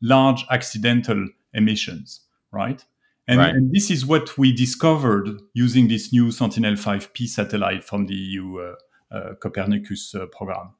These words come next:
Speaker 1: right? So this, this satellite goes over the Earth every day. And that, that's something new. We didn't have that kind of high frequency information. Uh, and then it produces an image of every place on Earth at a five-by-seven, uh,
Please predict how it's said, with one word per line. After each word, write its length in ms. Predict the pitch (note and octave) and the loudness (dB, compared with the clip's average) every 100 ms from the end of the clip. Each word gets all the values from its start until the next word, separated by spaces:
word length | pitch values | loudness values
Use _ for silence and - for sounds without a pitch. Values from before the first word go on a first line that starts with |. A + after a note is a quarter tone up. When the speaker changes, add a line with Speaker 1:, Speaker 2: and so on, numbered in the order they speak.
| _ | _
Speaker 1:
right? 260 | G#2 B2 | -8 -8
So 160 | B2 A#2+ | -6 -4
this, 280 | G#2+ D3 - | 0 0 2
this 180 | C#3+ - | 0 2
satellite 400 | D#3 D3 C3+ G#2+ | 0 2 0 2
goes 240 | C3 B2+ | 2 2
over 240 | C3 A#2+ | 0 0
the 160 | A2+ A#2+ | 0 0
Earth 220 | B2 A#2+ C3 | 0 -2 -2
every 280 | A#2 A#2 | 0 0
day. 300 | A2 A2 G3+ - _ _ - _ _ | 0 0 0 -4 _ _ -20 _ _
And 100 | A2 | -2
that, 200 | A#2 G#2 | -2 0
that's 200 | C3+ B2+ | -2 2
something 320 | E3 C#3+ D3+ | 2 4 4
new. 160 | D#3+ D3 | 6 4
We 100 | A2 | 4
didn't 300 | G#2 D3+ C#3 | 2 2 2
have 320 | B2 C3+ B2+ | 2 0 0
that 220 | A#2+ G#2+ - | -2 -6 -4
kind 160 | A2+ | -4
of 120 | G#2 | -4
high 280 | G2+ - A2+ | -4 -2 -2
frequency 580 | G#2+ B2 G#2+ A2 G2+ G#2+ | -2 -6 -2 -2 -2 -2
information. 760 | G#2 G2+ G2 G2+ - F#2 F2 - _ _ _ - | -2 -4 -6 -4 -6 -10 -14 -18 _ _ _ -8
Uh, 240 | G2 F#2+ - | -8 -8 -6
and 140 | A2+ B2+ | 0 4
then 140 | C3 | 4
it 200 | C3 C3 | 2 -2
produces 520 | C#3 C3 D#3+ - B2+ | 0 0 0 -2 0
an 120 | B2 | 4
image 300 | B2 C3 G#2+ | 6 6 2
of 120 | A#2+ G#2 | -2 -4
every 240 | C3 A#2+ A2+ | -4 -2 -2
place 260 | B2 A2 | -2 -4
on 160 | G#2+ G2+ | -2 -4
Earth 340 | G2+ F#2+ G2 - | -4 -6 -8 -12
at 140 | G#2+ - | -14 -12
a 80 | |
five-by-seven, 1000 | G2+ - G#2 G2 G2 F#2+ - G2+ G2+ G2 - _ _ _ | -10 -4 -4 -4 -6 -8 -10 -10 -8 -10 -14 _ _ _
uh, 160 | G2+ | -14